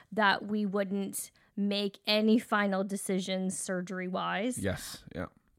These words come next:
Speaker 1: until both of us were on the same page longer than a week, 'cause that's what it seemed to flip-flop.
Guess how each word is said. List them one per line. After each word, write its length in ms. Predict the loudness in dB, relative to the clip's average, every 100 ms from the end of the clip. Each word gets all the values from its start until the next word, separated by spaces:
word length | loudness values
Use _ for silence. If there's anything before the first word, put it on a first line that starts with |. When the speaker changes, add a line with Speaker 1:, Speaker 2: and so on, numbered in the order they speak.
| _ _
Speaker 1:
until 300 | 2 2 2
both 240 | 4 2 2
of 120 | 0
us 220 | -2 -2
were 100 | -4
on 180 | -2 -2
the 60 | -2
same 280 | 0 -2 -2
page 340 | -2 -4 -4
longer 320 | -2 -2 -2
than 140 | -6 -8
a 40 |
week, 320 | -10 -14 -20 -6
'cause 180 | -4
that's 300 | -2 -4 -4
what 140 | -2 -2
it 100 | 2
seemed 260 | 2 4
to 100 | 2
flip-flop. 400 | -4 -8 -8 -10